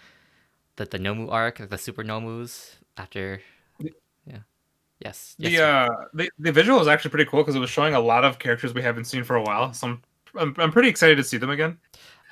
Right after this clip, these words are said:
Speaker 2: Uh, li-, like, like, from the, like, the first, like, tournament, and I, uh, we'll just say tournament arc, I guess.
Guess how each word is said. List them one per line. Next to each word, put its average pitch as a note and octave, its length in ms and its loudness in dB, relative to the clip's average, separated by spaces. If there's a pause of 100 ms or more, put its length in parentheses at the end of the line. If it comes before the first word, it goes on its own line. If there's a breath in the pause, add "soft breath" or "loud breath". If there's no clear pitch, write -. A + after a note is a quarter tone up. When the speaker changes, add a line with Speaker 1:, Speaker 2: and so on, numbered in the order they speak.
Speaker 2:
Uh, D3 360 4
li-, E3+ 180 -10
like, F3 200 -4 (260)
like, D#3+ 240 0
from F#3+ 140 -2
the, E3+ 60 4
like, C#3+ 140 2
the - 80 -2
first, G#3+ 380 2
like, G3 160 -2
tournament, F#3 380 0
and C3+ 180 2
I, - 20 -14
uh, B2 180 -10 (120)
we'll D3 180 2
just C3 140 -6
say - 80 -6
tournament A#2 360 -4
arc, G#2 220 -4
I A2 60 -8
guess. A2 340 -4